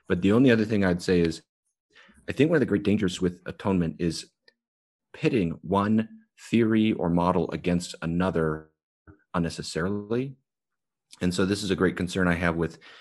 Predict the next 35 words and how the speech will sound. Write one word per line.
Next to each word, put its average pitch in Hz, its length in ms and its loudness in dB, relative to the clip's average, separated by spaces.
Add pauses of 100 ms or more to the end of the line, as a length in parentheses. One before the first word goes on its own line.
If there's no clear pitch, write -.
(160)
how 92 120 0
people 92 320 -2
treat - 280 -4
Anselm. 80 600 -2
And 87 100 -2
we 85 80 0
just 90 200 -2
mentioned 87 300 -2
a 78 60 -2
moment 85 240 0
ago 82 200 0
before 80 320 -2
we 80 80 -2
started 78 380 -4
recording 80 560 -2 (220)
how 87 100 -2
much 85 200 0
he's 82 120 -4
caricatured, 76 760 -2 (540)
and 87 120 0
it 80 60 -4
happens 87 380 -6
over 95 320 -2
and 78 100 -2
over. 78 440 -2
And 80 280 -6
one 95 200 2
of 95 60 4
the 90 100 -2
things 80 240 -2
that 76 160 -4
happens 87 480 -4
is 76 120 -6
people, 87 580 -4 (520)
um, 78 540 -2